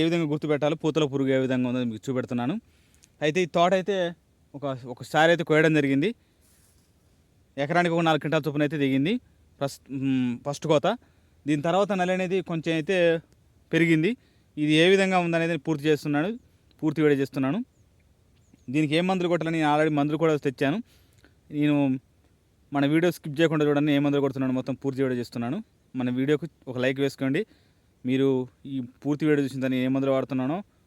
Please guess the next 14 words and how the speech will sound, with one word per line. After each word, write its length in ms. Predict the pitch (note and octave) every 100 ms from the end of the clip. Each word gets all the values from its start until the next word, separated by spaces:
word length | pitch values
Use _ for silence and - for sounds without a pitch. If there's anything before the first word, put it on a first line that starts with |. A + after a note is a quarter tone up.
| -
కామెంట్ 260 | B2+ C#3 C3+
చేయండి. 180 | C3+ C3+
మీరు 120 | C3 B2+
కూడా 120 | C3+ B2
వాడితే 200 | B2 D3 C3
కామెంట్ 260 | B2+ B2+
చేయండి. 260 | B2 B2 F#3 - _ _ _ -
ఛానల్ 220 | C3+ C3+ C3+
మాత్రం 160 | C3+ C3+
ఖచ్చితంగా 280 | C#3 D3 C#3+
సబ్స్క్రైబ్ 260 | B2+ C3+ C3+
చేసుకోవడం 240 | B2 B2+ B2+
మాత్రం 160 | D#3 B2+
మర్చిపోకండి. 500 | - A2 G#2+ G2+